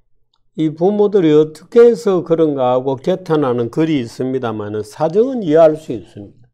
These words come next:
기생의 딸, 뭐, 첩의 딸, 뭐, 전부 뭐, 머슴의 딸, 뭐, 예?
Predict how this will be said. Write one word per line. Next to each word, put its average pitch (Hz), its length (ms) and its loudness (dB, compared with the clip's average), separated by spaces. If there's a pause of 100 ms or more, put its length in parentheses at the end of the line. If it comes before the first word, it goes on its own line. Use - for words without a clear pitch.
(640)
기생의 160 680 2
딸, 143 300 -2
뭐, 131 320 -4
첩의 165 640 0
딸, 160 460 -4 (580)
뭐, 147 400 0 (100)
전부 226 460 2
뭐, 135 240 -6
머슴의 147 760 -2
딸, 165 420 -2 (840)
뭐, 120 540 -2 (400)
예? 170 160 -4